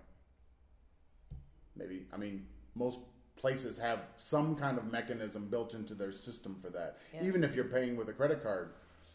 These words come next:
Speaker 1: Because if you pay with a credit card successfully for so many times, you, your stuff doesn't necessarily have to get checked, or
Speaker 2: Right.
Speaker 1: it does. It goes through a different verification process or something. Uh-oh. It's getting hot.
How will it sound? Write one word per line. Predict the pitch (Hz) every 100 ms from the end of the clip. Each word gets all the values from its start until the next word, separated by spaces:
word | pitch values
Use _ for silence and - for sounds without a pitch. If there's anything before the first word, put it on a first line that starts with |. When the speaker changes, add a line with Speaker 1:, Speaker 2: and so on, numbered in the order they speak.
| -
Speaker 1:
Because | 120 123 110
if | 107
you | 113
pay | 120
with | 110 107
a |
credit | 120 110 107
card | 107 107
successfully | 107 127 127 - 110
for | 107
so | 101 110
many | 104 98
times, | - 135 113 98 95 - - - - _ -
you, | 107 123 117 113 - - - -
your | 123 131 123
stuff | 107 - 123 - - 131
doesn't | 131 110 104
necessarily | 107 107 110 104
have | 110
to | 107
get | 95 85
checked, | - 131 107 - - - - - - - -
or | 107 101
Speaker 2:
Right. | 98 -
Speaker 1:
it | -
does. | 135 123 -
It | 147
goes | 143 135
through | 131 117
a |
different | 107 104
verification | 107 101 - 123 127 127
process | 123 120 117 123 113 107 - -
or | 104 95
something. | 101 107 95 82 82 - -
Uh-oh. | - - - - - - - - -
It's | -
getting | 90 -
hot. | 87 -